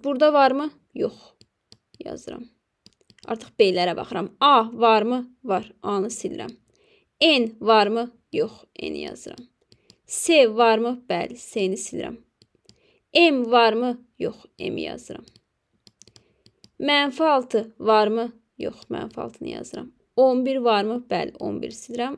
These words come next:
Səkkiz varmı? Xeyr. Səkkizi yazıram. Все.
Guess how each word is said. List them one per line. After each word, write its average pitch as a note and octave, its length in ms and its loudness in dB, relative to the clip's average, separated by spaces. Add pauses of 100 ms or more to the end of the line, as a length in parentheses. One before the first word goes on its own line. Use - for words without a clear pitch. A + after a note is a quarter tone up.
Səkkiz B3 480 -8
varmı? B3 340 -4 (100)
Xeyr. A#3 180 -6
Səkkizi - 480 -14
yazıram. - 360 -14 (960)
Все. D4+ 200 -16